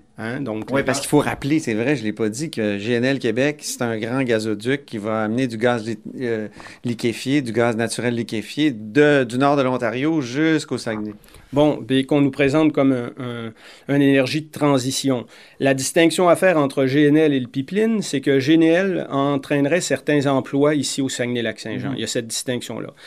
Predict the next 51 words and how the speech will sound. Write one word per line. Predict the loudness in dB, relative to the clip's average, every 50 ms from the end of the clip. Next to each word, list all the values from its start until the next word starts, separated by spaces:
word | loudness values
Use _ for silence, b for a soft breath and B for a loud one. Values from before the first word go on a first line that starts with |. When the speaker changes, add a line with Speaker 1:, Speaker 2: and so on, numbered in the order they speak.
| B B B
Speaker 1:
Mais | 4 4
une | 4
fois | 4 4 6 6
où | 6
on | 6 6 4 2 0 0 2
a | 0
dit | 0 0 -2 -6 -6 -2
qu'on | 0 0
n'avait | 2 2 2 0
pas | 0 -2 -4
de | -2
sympathie | -2 -4 -2 0 -2 -2 -2 -4 -12 -12
pour | -8 -6 -6 -4
les | -4 -4 -6 -4
énergies | -4 -4 -4 -6 -6 -8 -12
fossiles, | -8 -8 -8 -6 -2 0 0 0 0 -2 b b b
il | -6
faut | 2 2 2
proposer | 4 4 0 0 0 -4 -2 -2 -4
quelque | -4 -4 -6 -6 -8
chose. | -10 -8 -10 -12 -12 -12 -14 -20 _ -16
Speaker 2:
Ouais. | -8 -4 -4
Speaker 1:
Et | -4
c'est | 0 0 0
exactement | 0 2 0 -2 0 2 2 2 2 0 -2
ce | -4
qu'on | -4 -4 -4 -4
a | -6
fait. | -10 -8 -10 -10 -12 -12 B B B B B B
Nous, | 2 2
on | 4 4
a | 2 0
posé | 0 0 -2 0 2 2 0
un, | 0 0 -2
on | -4 -4
a | -4 -4
proposé | -4 -6 -4 -2 -2 -2 0 0
un | 0 0 0
plan | 0 -2 -2 -2
qui | -2 -6
est | -8
quand | -6 -6 -2
même | 0 0 0 0
assez | 0 -2 -4 -6
ambitieux | -6 -6 -6 -8 -8 -4 -4 -4 -2
pour | -2 -4 -4 -2
vivre | -2 -2 -2 0 0
la | -2 -2
transition | -2 -4 -6 -6 -6 -6 -6 -6 -6 -6
énergétique. | -4 -6 -6 -8 -8 -10 -10 -8 -6 -6 -6 -6
Speaker 2:
Mhm. | -6 -10 -12